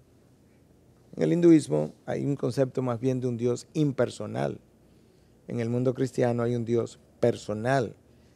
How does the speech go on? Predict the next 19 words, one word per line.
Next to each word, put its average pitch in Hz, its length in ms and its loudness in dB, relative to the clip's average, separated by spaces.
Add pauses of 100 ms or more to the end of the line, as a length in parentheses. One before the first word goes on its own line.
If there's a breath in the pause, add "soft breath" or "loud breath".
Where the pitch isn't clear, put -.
tan 170 280 6
personal 131 640 2 (480)
que - 120 -8
cuando 120 220 0
nace 131 280 0
de 135 100 4
nuevo 131 280 4
viene 139 200 4
a - 20 6
vivir 143 300 4
en 143 80 -2
nosotros. - 560 -8 (380)
Es 110 100 -10
así 127 280 -2
de, 123 180 2 (100)
de, 110 200 -2
de 110 180 -6
personal. 113 580 -4 (600 soft breath)
Entonces, 156 600 6